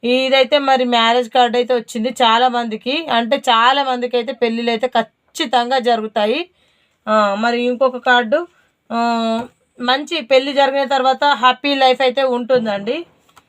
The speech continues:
ఓకే, మీ లైఫ్లోకి పెళ్లి జరిగినాక హ్యాపీ లైఫ్, మంచిగా ఉంటుర్రు,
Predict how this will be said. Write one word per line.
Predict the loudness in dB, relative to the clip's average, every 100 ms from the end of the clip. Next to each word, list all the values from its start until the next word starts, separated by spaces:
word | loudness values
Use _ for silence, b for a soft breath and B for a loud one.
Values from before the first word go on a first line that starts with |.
| _ -2
ఓకే, | -2 2 2 2 -2 _ _ _
మీ | -4 -2 0
లైఫ్లోకి | 2 2 2 2 2 2 -2 -4 -6 _ 0
పెళ్లి | 2 2
జరిగినాక | 2 2 2 0 0 2
హ్యాపీ | 2 2 0 0
లైఫ్, | 4 4 4 2 0
మంచిగా | 2 0 -2 0 2
ఉంటుర్రు, | 2 2 2 2 -2